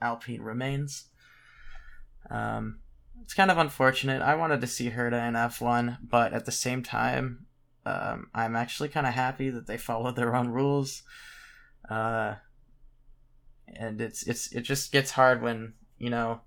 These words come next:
people want something, but F one has to bend the rules to make it happen. It's, there are a couple of examples of that that are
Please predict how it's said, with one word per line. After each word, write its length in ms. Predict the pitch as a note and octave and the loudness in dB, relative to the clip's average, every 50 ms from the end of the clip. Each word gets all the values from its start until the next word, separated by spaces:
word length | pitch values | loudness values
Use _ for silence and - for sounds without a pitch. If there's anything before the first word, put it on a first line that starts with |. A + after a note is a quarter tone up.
| _ _ - | _ _ -10
people 260 | - C#3+ C3+ C3 B2+ B2 | -4 -2 -2 -2 -2 0
want 240 | A#2+ B2 B2 B2 | 2 2 2 2
something, 500 | - - B2+ B2 A#2+ B2+ B2+ B2 B2 A#2+ | 2 2 2 2 2 0 0 0 0 0
but 300 | A2 A2+ G#2+ G#2 - - - | 0 0 0 0 0 -4 -2
F 240 | G#2+ A#2 A#2 - - | -4 -4 -4 -2 -2
one 120 | A2+ A2 | 0 0
has 220 | A#2 A#2 A#2 - | 0 0 -4 -4
to 100 | - A#2+ | -6 -6
bend 280 | G#2+ - A2+ A2+ A2+ A2+ | -4 -2 -2 -2 -2 -2
the 80 | A2 G#2+ | -6 -6
rules 320 | G#2+ G#2+ G#2 A2+ A#2 - | -6 -6 -6 -4 -6 -6
to 80 | - A#2 | -6 -4
make 220 | A2+ A2+ A2+ A2+ | -4 -4 -4 -4
it 80 | - A2 | -6 -2
happen. 600 | A2+ A#2+ A#2+ A#2+ A#2 - A#2+ A#2 A#2 A2+ A#2 - | 0 2 2 2 2 0 -2 -2 -2 -4 -6 -10
It's, 420 | - - A2+ - - - - - - _ _ - - - _ - - - - - - - - | -14 -14 -12 -8 -8 -8 -8 -8 -10 _ _ -20 -20 -20 _ -20 -18 -16 -14 -12 -12 -10 -8
there 200 | G#2+ A2 A#2 A2+ | -4 -2 -2 0
are 260 | A2+ A2+ A2+ A2 G#2+ - - | 0 0 0 -2 -4 -8 -16
a 60 | - - | -10 -6
couple 240 | B2+ A#2+ - A#2 | -6 -6 -4 -4
of 120 | A#2 A2 A#2 | -6 -4 -4
examples 580 | A#2 A2 A2 A#2+ B2 A#2+ A#2 - A#2+ A#2 A#2 | -6 -6 -6 -6 -4 -4 -4 -4 -6 -6 -6
of 100 | A#2 A2 | -6 -4
that 300 | A2 A#2+ A#2+ A#2 G#2+ - | -2 -2 -2 -2 -4 -4
that 120 | - - - | -6 -6 -4
are 220 | A#2 A#2 A#2 A2 | -4 -4 -6 -8